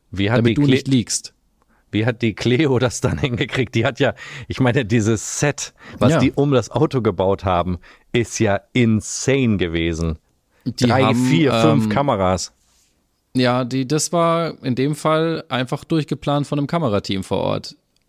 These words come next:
Speaker 2: Also die hat echt exklusiven Zugang gehabt. Das ist ja auch auffällig. Ihr Video ist ja komplett anders als das von allen anderen. Aber sie ist die einzige, die auch in dieser Halle sitzt, in der Marcus Brownlee war. Also ist Marcus Brownlee auch dort gewesen, wo Johnny Ive ist, also an einem anderen Ort als alle anderen.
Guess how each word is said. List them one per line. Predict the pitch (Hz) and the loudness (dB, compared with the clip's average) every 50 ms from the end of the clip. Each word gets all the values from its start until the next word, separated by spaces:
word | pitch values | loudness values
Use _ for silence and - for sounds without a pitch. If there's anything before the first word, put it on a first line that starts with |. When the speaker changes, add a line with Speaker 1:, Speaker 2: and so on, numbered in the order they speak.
| _ _ - | _ _ -2
Speaker 2:
Also | 113 110 107 107 | -2 -2 -2 -2
die | 101 123 131 147 | -2 0 2 2
hat | 156 165 160 - - - - - - - - - | 2 0 -2 -6 -12 -16 -18 -20 -20 -20 -10 -6
echt | 135 131 123 - - - | -4 -4 -4 -6 -8 -8
exklusiven | 135 - - - 143 135 135 135 135 131 | -8 -6 -6 -4 -2 -2 0 0 0 0
Zugang | - - 139 120 110 95 90 | 0 -2 0 0 0 0 0
gehabt. | 87 87 90 - - - - | 0 -2 -2 -4 -4 -6 -4
Das | 110 110 | -4 -2
ist | 120 117 - | -2 0 0
ja | 127 120 | 0 0
auch | 117 | 0
auffällig. | - - 135 131 - - 101 92 95 92 - | 0 0 -2 0 0 0 0 0 0 -2 -2
Ihr | - 123 110 | -2 -2 -2
Video | 113 127 120 113 117 110 | -2 -2 -2 0 0 0
ist | 101 110 - | 0 0 -2
ja | 113 107 | -4 -2
komplett | - - 123 120 117 110 - | -2 -2 -2 -2 -2 -2 -2
anders | - 113 110 107 104 - | -2 -2 -2 -2 -2 -2
als | 101 98 | -4 -4
das | - 104 98 - | -4 -4 -4 -4
von | 107 95 | -4 -2
allen | 95 95 98 98 | 0 0 0 0
anderen. | 95 - 104 104 98 92 - 95 90 90 - - - - - _ _ _ _ _ _ _ _ _ _ _ _ _ _ _ | 0 -2 -2 -2 -2 -2 -2 -2 -4 -4 -6 -10 -16 -20 -20 _ _ _ _ _ _ _ _ _ _ _ _ _ _ _
Aber | - 127 127 131 | -2 0 0 0
sie | 120 139 | 0 -2
ist | 151 135 - | -2 -2 -2
die | 131 - | -2 -2
einzige, | 123 147 160 - 165 139 135 | 0 0 0 -2 -2 -2 -2
die | 123 - | 0 0
auch | 127 127 - | 0 0 0
in | 127 | 0
dieser | 120 110 117 110 104 | 0 0 0 0 0
Halle | 120 143 147 127 107 | 0 0 0 0 0
sitzt, | 98 113 104 - - | 0 -2 -4 -2 -2
in | 117 110 | 0 0
der | 110 104 | 2 2
Marcus | 107 107 104 - 113 107 - | 2 0 -2 -2 -4 -6 -2
Brownlee | - 131 131 139 127 104 95 90 | 0 0 2 2 2 2 0 0
war. | - 92 98 - | 0 0 0 0
Also | 107 101 101 110 | 0 0 0 -2
ist | 107 - | -2 -2
Marcus | 117 110 104 - 104 - | -2 -2 -2 -2 -4 -2
Brownlee | - 120 120 123 123 117 | -2 0 0 2 2 0
auch | 104 - 117 110 | 0 0 -2 0
dort | - 117 113 107 | 0 0 0 0
gewesen, | - 117 98 117 117 107 110 | 0 0 0 0 0 0 0
wo | 104 107 | 0 0
Johnny | 95 107 107 107 110 101 | 2 2 2 2 2 0
Ive | - 101 117 127 127 - 139 | 0 0 0 0 0 0 -2
ist, | 139 117 - - - _ | -2 -2 -4 -8 -12 _
also | - 107 113 113 120 117 | -2 -2 0 2 2 0
an | 117 117 | 0 0
einem | 113 98 | -2 -2
anderen | 101 117 123 123 117 | 0 0 0 0 0
Ort | - 113 120 113 | 0 0 0 0
als | 113 110 - | 0 0 0
alle | 117 120 120 113 | 2 2 2 2
anderen. | 113 117 113 101 90 90 92 | 2 2 2 2 0 0 -2